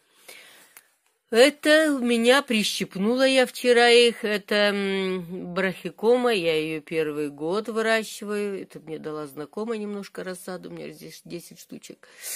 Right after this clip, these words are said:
Ее очень хорошо миксовать с петунией, со всякими другими, э, цветами. Она как ажурные такие мелкие-мелкие ромашечки. Посмотрим. Оставайтесь, друзья, со мной на канале и будем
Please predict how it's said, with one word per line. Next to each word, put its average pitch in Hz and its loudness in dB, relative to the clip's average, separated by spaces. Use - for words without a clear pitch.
Ее 185 0
очень 226 2
хорошо 170 -2
миксовать 165 -8
с - -20
петунией, 196 -10
со - -14
всякими 165 -14
другими, 156 -14
э, - -12
цветами. 180 -8
Она 165 -10
как - -14
ажурные 202 0
такие 190 -10
мелкие-мелкие 185 -4
ромашечки. 160 -12
Посмотрим. 147 -8
Оставайтесь, 185 -6
друзья, 160 -8
со 160 -12
мной 160 -8
на 151 -10
канале 190 -6
и 165 -10
будем 185 -8